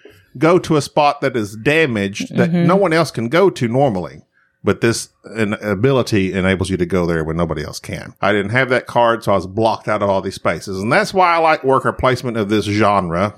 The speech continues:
Speaker 1: because it is, and I've said this before, I like being frustrated. As frustrated as I get, I like it when I need to go there.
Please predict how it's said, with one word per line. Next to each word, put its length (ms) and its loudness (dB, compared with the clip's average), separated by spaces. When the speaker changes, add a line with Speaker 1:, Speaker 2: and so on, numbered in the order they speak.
Speaker 1:
because 560 0
it 160 2
is, 340 -2
and 140 -2
I've 180 -4
said 220 0
this 140 -2
before, 320 0
I 80 0
like 480 2
being 200 2
frustrated. 760 -2
As 160 -4
frustrated 640 2
as 100 0
I 140 4
get, 460 0
I 100 -2
like 320 2
it 100 -4
when 300 -2
I 240 2
need 260 -6
to 120 2
go 260 4
there. 340 -2